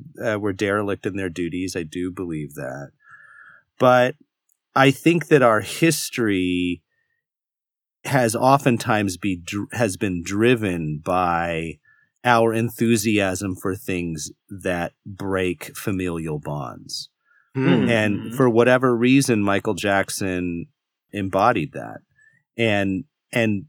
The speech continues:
Speaker 1: what these people got out of that proximity was a kind of transcendence, right?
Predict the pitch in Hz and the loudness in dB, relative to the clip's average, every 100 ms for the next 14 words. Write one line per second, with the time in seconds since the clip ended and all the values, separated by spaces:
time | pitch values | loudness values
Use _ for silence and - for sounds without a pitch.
0 | _ 110 110 131 113 127 120 - 127 120 | _ -4 2 2 2 2 2 -2 -4 2
1 | 117 104 104 104 101 107 113 143 107 104 | 2 2 2 2 2 2 2 0 -2 -6
2 | 90 95 92 87 - _ _ - 101 - | -4 -2 0 -2 -4 _ _ -2 -2 -2
3 | - 175 160 78 73 90 98 - 101 98 | -4 -2 -2 -4 -4 -6 -6 -6 -4 -4
4 | 95 90 104 95 - 165 156 50 - - | -4 -6 -6 -4 -6 -8 -8 -12 -14 -12
5 | - 85 | -10 -10